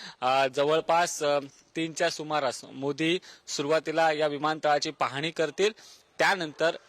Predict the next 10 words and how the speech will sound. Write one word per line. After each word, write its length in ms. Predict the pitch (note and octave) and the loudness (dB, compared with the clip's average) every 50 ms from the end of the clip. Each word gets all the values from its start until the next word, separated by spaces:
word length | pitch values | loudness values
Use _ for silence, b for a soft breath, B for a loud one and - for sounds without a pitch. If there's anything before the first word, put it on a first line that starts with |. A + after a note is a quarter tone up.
| _ _ | _ _
पंतप्रधान 340 | - D3 C#3+ D#3 D#3 D#3 D#3+ | -4 -2 0 2 0 0 2
नरेंद्र 340 | D3+ C#3+ C#3 D3+ D3 D#3 D#3 | 0 -2 -2 0 -2 -2 -2
मोदी 240 | D3 D3 C#3+ C#3+ D3 | -2 -4 -4 -2 0
या 120 | C#3+ C#3+ | 0 0
ठिकाणी 420 | C3+ - - - - C#3 C3+ C3+ | 0 -2 -4 -2 0 0 0 0
येतील, 300 | C3+ C#3 C3 - E3 D#3+ E3+ B B B B B _ | -2 -2 -2 0 -2 -2 -2 B B B B B _
त्यानंतर 340 | - C3+ C#3+ C#3+ C#3 C3 D3+ | -2 0 0 0 -2 -4 -4
मुख्यमंत्री 800 | C#3+ C#3+ C3+ - - - D#3 D#3+ D#3 D3+ - D3+ E3+ E3+ E3 - | -4 -6 -8 -6 -4 -4 -2 -2 -4 -6 -6 -6 -6 -6 -6 -6
देवेंद्र 440 | - C3+ C#3 C#3+ D3+ D3+ D3+ D3+ | -6 -4 -2 -2 -2 -2 -2 -4
फडणवीस, 400 | D3 D3+ D3 D3 D3+ E3+ E3 - | -4 -4 -6 -4 -6 -8 -8 -10